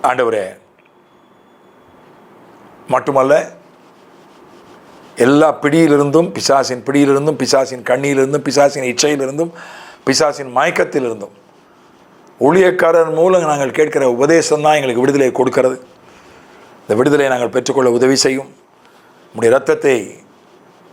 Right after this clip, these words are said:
ஆண்டவரே, எங்களுடைய மனசாட்சியிலே தெளிப்பீராக, இருதயத்தில் தெளிப்பீராக.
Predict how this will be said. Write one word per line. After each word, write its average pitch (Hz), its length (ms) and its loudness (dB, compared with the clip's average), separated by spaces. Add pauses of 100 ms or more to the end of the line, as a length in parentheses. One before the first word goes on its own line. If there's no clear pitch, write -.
(200)
ஆண்டவரே, 123 460 -2 (1400)
எங்களுடைய 127 320 0
மனசாட்சியிலே 135 600 -2
தெளிப்பீராக, 135 560 2
இருதயத்தில் 139 540 0
தெளிப்பீராக. 131 580 0